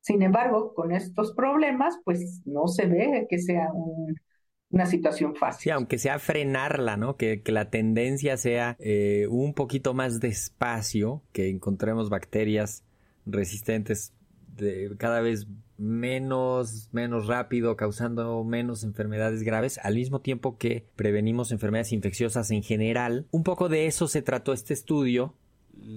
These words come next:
Speaker 2: Es un estudio que lo titulamos La, la práctica real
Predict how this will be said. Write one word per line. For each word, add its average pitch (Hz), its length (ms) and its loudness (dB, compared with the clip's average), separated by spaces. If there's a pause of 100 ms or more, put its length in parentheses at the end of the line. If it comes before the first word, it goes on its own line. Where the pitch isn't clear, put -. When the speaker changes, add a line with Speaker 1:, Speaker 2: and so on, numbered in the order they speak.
Speaker 2:
Es 123 200 -4
un 160 140 2
estudio 139 320 0
que 127 100 0
lo 113 220 2
titulamos 127 720 0 (140)
La, 110 320 0
la 110 160 2
práctica 131 440 0
real 120 600 2